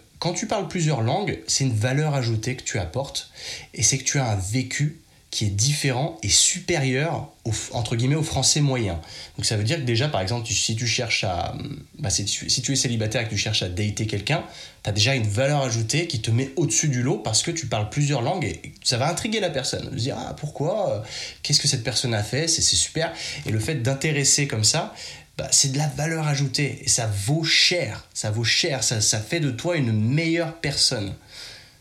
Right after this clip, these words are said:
Sur un plan, euh, <laughs> j'ai pas envie que ce soit, euh,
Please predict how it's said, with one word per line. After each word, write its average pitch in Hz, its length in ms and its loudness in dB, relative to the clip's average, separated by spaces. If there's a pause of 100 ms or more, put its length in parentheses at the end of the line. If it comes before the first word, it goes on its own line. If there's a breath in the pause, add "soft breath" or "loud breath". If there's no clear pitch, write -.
(120)
Sur - 280 -2
un 101 100 0
plan, 131 440 2
euh, 92 240 0
<laughs> - 40 -6 (1300 loud breath)
j'ai 143 160 0
pas 165 100 2
envie 196 220 2
que - 60 4
ce 151 120 4
soit, 143 500 2
euh, 104 160 0